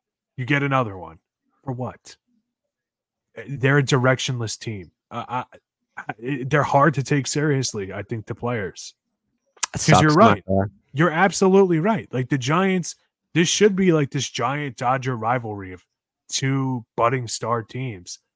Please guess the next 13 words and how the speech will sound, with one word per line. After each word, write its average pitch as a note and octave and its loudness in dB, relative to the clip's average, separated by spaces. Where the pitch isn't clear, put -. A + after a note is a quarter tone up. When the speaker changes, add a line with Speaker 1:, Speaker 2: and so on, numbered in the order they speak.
Speaker 1:
You A#2+ -8
know, G2+ -6
the A#2 -6
old B2+ -2
ace, C3 -2
Clayton B2+ -8
Kershaw, B2 -6
versus A#2 -8
the A#2 -6
young A#2 -2
one, G2 -8
Logan A2 -4
Webb. A2+ -4